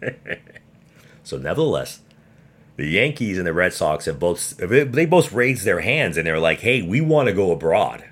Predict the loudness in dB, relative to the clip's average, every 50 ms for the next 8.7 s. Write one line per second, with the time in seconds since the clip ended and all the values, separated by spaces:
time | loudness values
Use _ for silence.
0 | -20 -14 -8 -6 -4 -2 0 0 0 0 -2 -2 -2 -2 -2 0 -2 -4 -6 -6
1 | -6 -4 -4 -4 -4 -6 -16 -20 _ _ -20 _ _ _ _ _ _ _ -10 -10
2 | -10 -10 -12 -14 -14 -14 -12 -8 -8 -8 -6 -6 -10 -10 -8 -10 -10 -10 -16 -20
3 | -20 -20 -20 _ _ _ _ _ -16 -12 -10 -8 -6 -6 -6 -6 -6 -6 -8 -8
4 | -8 -8 -8 -6 -6 -8 -8 -8 -10 -10 -10 -10 -12 -12 -10 -10 -8 -8 -10 -10
5 | -10 -10 -12 -10 -8 -8 -8 -8 -10 -12 -12 -14 -18 -20 _ -20 _ -20 _ _
6 | _ _ -2 0 0 -2 -4 -4 -4 -4 -2 -2 -4 -4 -6 -10 -14 -20 -20 -20
7 | _ -16 -6 -4 -2 -2 -2 -4 -8 -14 -14 -14 -18 -20 _ _ _ -16 -6 -4
8 | -2 -2 -2 -4 -8 -10 -8 -6 -6 -6 -8 -12 -18 -20